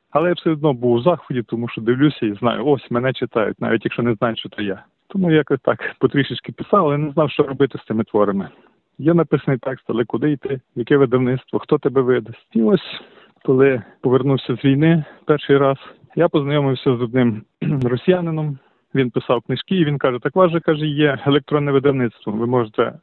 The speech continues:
написати книгу для електронного видавництва і видати його електронну версію". Я загорівся тим і написав свою першу книжку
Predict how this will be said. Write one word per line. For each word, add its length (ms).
написати 440
книгу 300
для 140
електронного 500
видавництва 520
і 40
видати 400
його 280
електронну 440
версію". 400
Я 140
загорівся 480
тим 220
і 40
написав 360
свою 160
першу 280
книжку 400